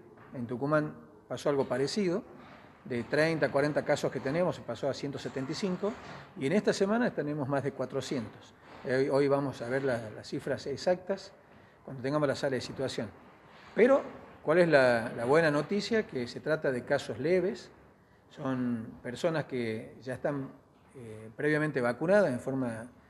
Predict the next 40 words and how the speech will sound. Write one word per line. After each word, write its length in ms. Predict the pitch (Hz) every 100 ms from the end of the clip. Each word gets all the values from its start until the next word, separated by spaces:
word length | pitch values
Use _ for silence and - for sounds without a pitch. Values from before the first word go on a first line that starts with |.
| _ -
correcta, 640 | 131 143 196 - 180 - -
completa, 560 | 135 131 165 180 180 220 - - _ _ -
y 100 | 120
tienen, 460 | 170 202 226 175 - -
eh, 440 | 131 117 110 107 113
situaciones 540 | 131 139 131 165 143
de 300 | 123 117 110 -
cuadros 340 | 143 147 113
respiratorios 580 | 120 - 135 135 139 117
leves 360 | 143 170 151
como 240 | - 117 117
dolor 200 | 127 135
de 100 | 120
garganta, 840 | 120 139 165 165 160 151 143 127 - - - _ -
resfrío 580 | 127 120 170 180 175 139
y 100 | 123
nada 280 | 143 127
más. 340 | 120 107 - - _ _ _ _ -
Por 100 | 139
eso 180 | 214 226
es 100 | 190
que 140 | -
es 140 | 170 -
tan 160 | 180
importante 600 | 185 175 175 196 190 185
en 100 | 135
este 200 | 170 -
momento 380 | 170 165 170 131
que 60 | 110
están 180 | 147 147
aumentando 480 | 151 156 160 156
los 120 | 139 -
casos, 520 | 190 151 190 - - _ _ _ _ _
que 80 | -
hay 140 | 131 131
aumento 360 | 143 185 190
de 60 | 165
circulación 480 | 160 151 165 175 156
viral 220 | 165 156
comunitaria, 640 | 165 165 170 180 180 190